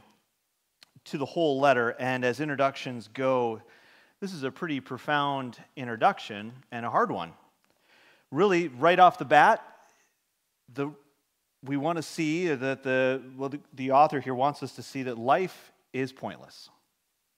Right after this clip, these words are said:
Vanity under the sun. Everything is vanity, as George read. What does this mean? Right, right away, we're left with this image or this impression that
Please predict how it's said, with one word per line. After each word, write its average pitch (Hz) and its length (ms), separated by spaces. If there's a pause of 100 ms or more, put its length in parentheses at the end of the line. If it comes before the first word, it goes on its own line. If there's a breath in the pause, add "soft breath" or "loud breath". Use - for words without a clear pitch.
(920 soft breath)
Vanity 160 520
under 147 220
the 135 100
sun. 92 440 (520)
Everything 147 440
is 131 100
vanity, 110 400
as 98 100
George 101 280
read. 98 220 (1400 soft breath)
What 170 120
does 180 100
this 151 200
mean? 131 360 (580 soft breath)
Right, 147 240 (160)
right 170 320
away, 151 500
we're 135 200
left 135 500
with 139 240
this 127 260
image 156 520
or 127 120
this 127 160
impression 135 560
that 123 140